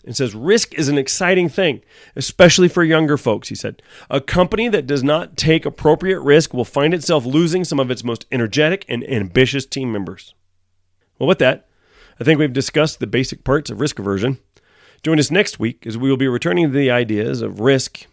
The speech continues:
in our part three of this series and diving deeper into these ideas and observations and how risk behaviors are pertinent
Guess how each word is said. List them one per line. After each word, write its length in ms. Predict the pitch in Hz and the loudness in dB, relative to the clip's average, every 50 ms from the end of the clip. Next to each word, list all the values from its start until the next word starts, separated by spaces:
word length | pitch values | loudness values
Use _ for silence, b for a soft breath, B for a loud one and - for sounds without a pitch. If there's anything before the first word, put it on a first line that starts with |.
| _ _ - | _ _ -14
in 160 | - 139 127 | -8 -6 -4
our 120 | 127 123 | -4 -4
part 280 | - - 131 135 - - | -4 -4 -6 -6 -6 -8
three 300 | - - 175 160 127 113 | -12 -8 -4 -4 -4 -4
of 80 | 104 | -4
this 140 | 107 113 110 | -6 -8 -8
series 440 | - - 139 127 120 113 104 - - _ _ _ _ _ _ _ _ _ _ _ _ _ - | -6 -4 -4 -2 -2 -4 -6 -8 -12 _ _ _ _ _ _ _ _ _ _ _ _ _ -6
and 120 | 135 135 | -4 0
diving 240 | 147 151 156 165 160 | 0 2 2 2 0
deeper 320 | 139 208 233 165 151 120 B B B B B | 0 0 0 0 -2 -6 B B B B B
into 180 | B 170 160 151 | B -2 -2 -2
these 240 | 131 165 175 151 151 | -2 -2 -4 -4 -4
ideas 560 | - 127 139 131 120 147 151 156 160 151 147 | -4 -2 -2 -2 -2 0 0 0 0 0 -2
and 80 | 147 123 | -2 -4
observations 720 | 123 139 147 156 170 131 113 107 104 - 117 117 113 117 | -4 -4 -4 -2 -4 -4 -4 -4 -6 -6 -8 -8 -8 -8
and 80 | 120 | -6
how 160 | 117 131 127 | -4 -2 -2
risk 340 | 120 117 139 170 170 - - | -2 0 0 -2 -2 -2 -4
behaviors 480 | 165 165 147 156 151 123 127 127 120 - B B B B B B | -4 -2 0 0 0 0 0 -2 -4 -6 B B B B B B
are 100 | 165 180 | -6 -6
pertinent 480 | - - - 196 165 113 113 113 - | -6 -4 -4 -4 -4 -4 -6 -8 -8